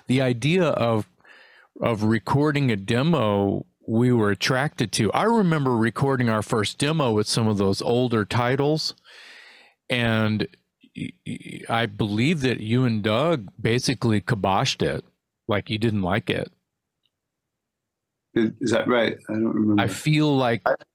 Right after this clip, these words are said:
Speaker 1: that
Speaker 2: remember, you know, this, this is kind of over our, uh, for most of my creative life, I usually am not satisfied and always wanna do,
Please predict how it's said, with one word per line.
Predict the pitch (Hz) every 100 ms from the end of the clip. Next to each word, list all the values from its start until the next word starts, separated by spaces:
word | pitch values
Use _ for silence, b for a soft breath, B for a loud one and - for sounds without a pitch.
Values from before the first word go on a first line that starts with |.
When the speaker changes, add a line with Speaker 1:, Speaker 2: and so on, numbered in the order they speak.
| _ _
Speaker 1:
that | 113 131
Speaker 2:
remember, | 135 131
you | 135
know, | 135 127 - _ _ _ _ _ _ _ _ _
this, | 147 131 156
this | - 156 147
is | 139
kind | - 147
of | 131 120
over | 139 135 127 127 120 113 107 - -
our, | 139 127 127 - - _
uh, | 131 113 - _ _ _ _ _ _ _ _ _
for | 135
most | 127 135 151 -
of | 135 104
my | 110 117 110 - _ _ _ _ -
creative | - 123 120 120 117 113
life, | 110 120 143 143 - - _ _ b b b _ -
I | 120
usually | 120 131 - 120 123 120 113 113 110 107 104 104 - - -
am | 127
not | 113 113
satisfied | - 117 113 110 - 113 104 101 104 -
and | 165 110
always | 110 104 104
wanna | 104 98
do, | 98 104 101